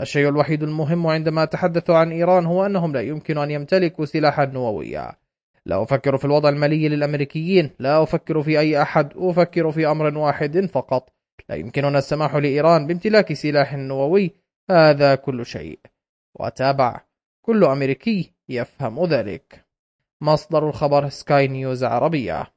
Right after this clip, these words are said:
التعليق: هذه التأكيدات الواردة على لسان ترامب تدل على خوفهم الشديد من الأمة الإسلامية، وتكررت هذه التصريحات على ألسنة أعضاء إدارته، فقد سبق لوزير حربه هيكسث أن قال:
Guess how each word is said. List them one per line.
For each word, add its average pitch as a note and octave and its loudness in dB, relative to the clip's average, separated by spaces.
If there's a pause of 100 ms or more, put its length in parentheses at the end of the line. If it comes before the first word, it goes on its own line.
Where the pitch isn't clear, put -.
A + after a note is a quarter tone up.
(240)
التعليق: F#3+ -2 (420)
هذه A#3+ 8
التأكيدات E3+ 4
الواردة C#3 0
على D3 6
لسان E3 0
ترامب G3 2
تدل G#3+ 0
على C#3+ 4
خوفهم C#3+ -4
الشديد C#3+ -6
من C#3+ -6
الأمة C#3 -2
الإسلامية، A2+ -8 (340)
وتكررت D#3+ 2
هذه D3+ 0
التصريحات D3+ 0
على D3+ 4
ألسنة F3+ -2
أعضاء D#3 0
إدارته، C3 -4 (100)
فقد - -8
سبق C#3+ 0
لوزير C3+ 0
حربه C#3+ -2
هيكسث D3+ -8
أن C#3+ -6 (100)
قال: F3+ 4